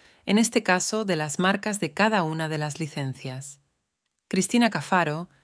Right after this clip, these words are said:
gerente de marketing de Vulcanita, nos comentó: "Trabajamos para todas las activaciones del Día del Niño, tanto en supermercados como en jugueterías, no solo con exhibiciones, sino también creando experiencias de shopper en cada espacio.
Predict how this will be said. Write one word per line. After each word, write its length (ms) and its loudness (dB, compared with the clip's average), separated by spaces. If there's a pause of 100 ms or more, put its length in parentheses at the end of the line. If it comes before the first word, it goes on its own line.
(100)
gerente 420 2
de 100 2
marketing 520 0
de 80 -2
Vulcanita, 960 -4
nos 200 -2
comentó: 540 -6 (520)
"Trabajamos 560 2
para 220 -2
todas 460 0
las 160 -2
activaciones 680 -2
del 160 -4
Día 200 -2
del 200 -4
Niño, 400 -4 (500)
tanto 280 2
en 100 0
supermercados 880 -2
como 220 -4
en 60 -4
jugueterías, 880 -4 (360)
no 180 2
solo 300 2
con 140 -4
exhibiciones, 880 -4 (240)
sino 260 2
también 360 2
creando 380 2
experiencias 720 -4
de 80 -4
shopper 400 -2
en 120 -6
cada 220 -2
espacio. 600 -6